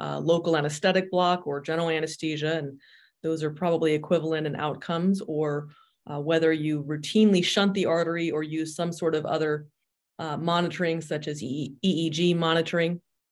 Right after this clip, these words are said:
Um, and then, you know, we, we have different techniques, two different techniques. There's a eversion,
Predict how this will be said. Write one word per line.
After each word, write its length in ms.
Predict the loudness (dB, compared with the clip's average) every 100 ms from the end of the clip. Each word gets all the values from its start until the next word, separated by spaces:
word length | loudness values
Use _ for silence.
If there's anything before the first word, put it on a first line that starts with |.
| _ _ _ _ _ _ _ _ -20 -20 _ -10
Um, 640 | -8 -8 -6 -6 -6 -8 -4
and 180 | 2 4
then, 320 | 6 4 2
you 100 | 0
know, 80 | 0
we, 220 | 0 -4
we 180 | -4 -2
have 200 | 0 0
different 280 | 0 0 0
techniques, 540 | -2 -2 0 0 -2
two 160 | -2 -2
different 500 | -2 -2 -4 -4 -8
techniques. 600 | -6 -4 -2 -2 -2 -2
There's 220 | 0 0
a 120 | 0
eversion, 800 | 2 2 2 2 2 0 -2 -4